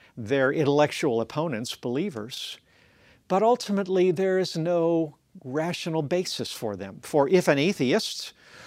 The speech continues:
whose fundamental assumption is that the universe exists purely by chance, randomness, with no ultimate purpose, then it makes no sense for them to feel a sense of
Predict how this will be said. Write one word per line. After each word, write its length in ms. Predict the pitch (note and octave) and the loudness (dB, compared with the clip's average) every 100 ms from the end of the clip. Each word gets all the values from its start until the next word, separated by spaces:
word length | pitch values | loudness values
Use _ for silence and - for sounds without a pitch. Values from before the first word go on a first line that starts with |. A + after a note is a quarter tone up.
| - | -2
whose 240 | - E3+ - | 4 4 6
fundamental 720 | F#3+ G3 G3+ D#3 E3 F3 D3+ | 4 4 4 2 4 4 2
assumption 600 | D#3 - G#3 G3 E3+ E3+ | 0 0 -2 -2 -2 -2
is 280 | D3 B2 - | -2 -2 0
that 260 | B2+ B2+ | 0 2
the 100 | - | 0
universe 760 | A2 A#2 F3 A3 D#3+ F#3+ G3+ - | -2 -2 -4 -4 0 0 -2 -4
exists 600 | F3 C3 A2+ C#3 - - - | -4 -4 -2 -2 -2 -8 -10
purely 480 | - G3+ A#3 F3 | 0 4 6 4
by 180 | A2 A2 | 4 2
chance, 720 | G#2 - C#3 D#3 F#3 - - - - - - - | 0 -4 -4 -4 -6 -6 -8 -10 -20 -18 -18 -12
randomness, 1040 | A#2+ A#2 D3+ F3 C#3 A#2+ B2 G3+ - - - - - - | -6 2 4 4 2 0 0 -4 -4 -8 -10 -16 -20 2
with 220 | D#3 E3+ | 4 6
no 600 | D#3+ D3 D3+ A3 A#3 A#2 | 4 2 6 6 6 4
ultimate 500 | - C3+ B2+ C3 A#2+ | 2 0 2 -2 -2
purpose, 680 | - A#2 A2 G3 - - - - _ _ _ _ - - - | -4 -6 -4 -6 -6 -8 -10 -14 _ _ _ _ -20 -18 -12
then 420 | B2 F#3 G#3 G3 - _ _ | 2 4 4 0 -8 _ _
it 240 | G#3 G3 | 4 4
makes 380 | F#3 G3+ G3+ - | 2 2 2 0
no 160 | F#3+ G3 | 0 0
sense 340 | - A3+ A3 | 0 -2 -2
for 180 | - C#3 | -2 -2
them 420 | G2+ F2 G#2 F3 - - - - _ | -2 -4 -4 -8 -10 -20 -20 -20 _
to 120 | G#3+ | 2
feel 320 | - G3+ F#3 | 4 6 8
a 60 | G3 | 6
sense 400 | - F3+ D#3 - | 4 0 -2 -2
of 180 | C#3 | -2